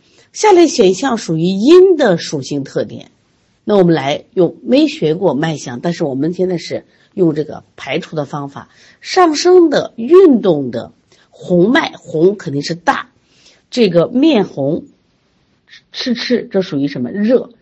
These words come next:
哎，它都属于阳的特点。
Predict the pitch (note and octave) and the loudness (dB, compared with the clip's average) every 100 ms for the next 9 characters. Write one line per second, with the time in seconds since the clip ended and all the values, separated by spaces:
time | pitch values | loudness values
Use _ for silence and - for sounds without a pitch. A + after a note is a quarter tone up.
0 | _ - A#3+ G#3 - F#3 F3+ F#3 D#3 B2 | _ -4 -2 -2 -2 -2 -2 -2 -8 -10
1 | C3 B2+ _ _ D#3 E3 D3+ F#3 G#3 F3+ | -10 -12 _ _ -6 -4 -4 -6 -6 -8
2 | D3+ B2+ G#2+ | -6 -8 -10